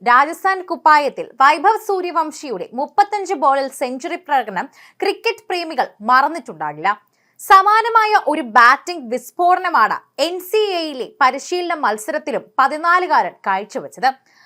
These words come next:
വെറും തൊണ്ണൂറ് ബോളിൽ വൈഭവ് വാരിക്കൂട്ടിയത് ഒരുപാട് റൺസുകളാണ്. പതിവ് പോലെ തന്നെ സ്ഥിരം ശൈലിയിൽ പിറന്ന ഫോറുകളേക്കാൾ സിക്സറുകൾ അടിച്ചുകൂട്ടിയാണ് താരം അതിവേഗം നൂറ്റിത്തൊണ്ണൂറ് റൺസിലേക്ക്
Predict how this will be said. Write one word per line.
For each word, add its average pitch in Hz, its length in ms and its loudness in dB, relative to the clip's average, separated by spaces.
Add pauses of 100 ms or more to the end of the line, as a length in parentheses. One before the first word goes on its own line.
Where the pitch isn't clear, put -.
(280)
വെറും 427 220 6 (120)
തൊണ്ണൂറ് 403 500 0
ബോളിൽ 381 260 -2 (120)
വൈഭവ് 285 420 0
വാരിക്കൂട്ടിയത് 285 760 0 (180)
ഒരുപാട് 294 420 6
റൺസുകളാണ്. 180 540 -2 (420)
പതിവ് 370 400 2
പോലെ 453 260 2
തന്നെ 392 220 -2 (140)
സ്ഥിരം 359 460 -2 (120)
ശൈലിയിൽ 339 380 -2 (100)
പിറന്ന 320 260 0 (140)
ഫോറുകളേക്കാൾ 294 720 0 (200)
സിക്സറുകൾ 440 640 -2
അടിച്ചുകൂട്ടിയാണ് 277 800 -4 (200)
താരം 277 300 4 (240)
അതിവേഗം 311 500 -4 (400)
നൂറ്റിത്തൊണ്ണൂറ് 415 800 0 (160)
റൺസിലേക്ക് 294 580 0